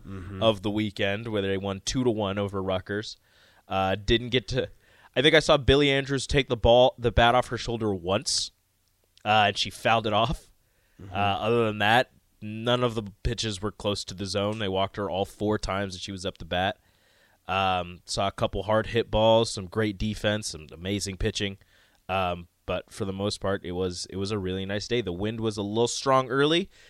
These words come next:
Speaker 2: died down, um, and I just, I was just waiting for one to go over the fence. Like, I was, I was
Speaker 1: Well,
Speaker 2: excited.
Speaker 1: well, speaking of,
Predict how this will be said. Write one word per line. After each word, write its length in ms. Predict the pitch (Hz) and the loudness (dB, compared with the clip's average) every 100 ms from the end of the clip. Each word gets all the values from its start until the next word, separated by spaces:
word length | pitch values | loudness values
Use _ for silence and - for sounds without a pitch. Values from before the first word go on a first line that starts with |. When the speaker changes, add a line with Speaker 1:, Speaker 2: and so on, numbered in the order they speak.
| _ 101 | _ 0
Speaker 2:
died 300 | 113 117 110 | 4 4 4
down, 400 | 120 123 135 160 _ _ _ - | 2 4 0 -2 _ _ _ -10
um, 300 | 95 98 95 | -4 -2 -2
and 120 | 90 | -4
I 100 | 98 | -6
just, 340 | 101 107 - - _ _ _ _ _ _ | -6 -6 -8 -10 _ _ _ _ _ _
I 160 | 107 117 | 4 4
was 220 | 113 104 | 4 -4
just 240 | 117 107 92 | -6 -6 -4
waiting 340 | 104 113 101 | -2 -2 -4
for 180 | - 104 | -8 -8
one 200 | 92 92 | -6 -8
to 80 | 90 | -6
go 100 | 92 | -6
over 160 | 87 | -6
the 80 | 85 | -10
fence. 460 | - 82 82 - 87 | -8 -10 -8 -10 -8
Like, 140 | 87 | -6
I 100 | 92 | -6
was, 180 | 90 - | -6 -2
I 120 | 117 | -2
was 120 | 113 | -2
Speaker 1:
Well, 200 | 87 101 | 0 0
Speaker 2:
excited. 400 | 98 95 87 80 - | 2 0 -2 -8 -4
Speaker 1:
well, 140 | 196 | -2
speaking 400 | - 247 277 254 | -2 -2 -2 2
of, 160 | 196 | 2